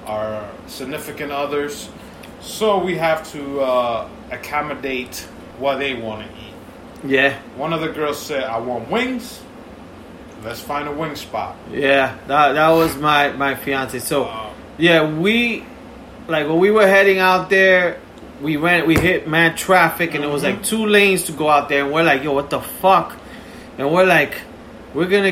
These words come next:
Speaker 2: I think it said, "Get in there at three o'clock." We're like, "All right." And then as we drove, we had to stop and pee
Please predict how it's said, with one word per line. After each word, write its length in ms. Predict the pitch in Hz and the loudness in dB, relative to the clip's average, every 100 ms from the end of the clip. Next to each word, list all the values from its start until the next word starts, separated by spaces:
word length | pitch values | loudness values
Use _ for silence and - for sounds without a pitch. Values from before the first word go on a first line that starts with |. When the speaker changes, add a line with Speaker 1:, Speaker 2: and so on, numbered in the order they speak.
| 151 | 0
Speaker 2:
I 60 | 147 | 0
think 220 | - 170 | 0 0
it 80 | 175 | -2
said, 360 | - 170 143 - - | 0 0 0 -2 -4
"Get 180 | 196 240 | 0 0
in 160 | 240 | 0
there 160 | 208 202 | 2 2
at 120 | 175 | 2
three 200 | 147 165 | 0 2
o'clock." 480 | 165 - 147 113 - | 2 0 -2 -2 -4
We're 120 | 135 | -8
like, 140 | 143 - | -6 2
"All 60 | |
right." 480 | 320 220 190 190 190 - - - - - - - - | 4 6 6 4 0 -8 -20 -20 -20 -20 -20 -20 -10
And 180 | 147 127 | -6 2
then 460 | 160 175 180 165 - | 4 6 4 0 -4
as 160 | 143 135 | -6 0
we 160 | 160 | 0
drove, 680 | 151 165 214 220 220 - 139 | 0 4 6 6 4 2 -2
we 120 | 156 | 2
had 120 | 175 | 4
to 100 | 156 | 4
stop 380 | - 175 156 151 | 0 4 4 2
and 180 | 135 127 | -4 -6
pee 480 | 175 220 214 208 | -2 0 2 0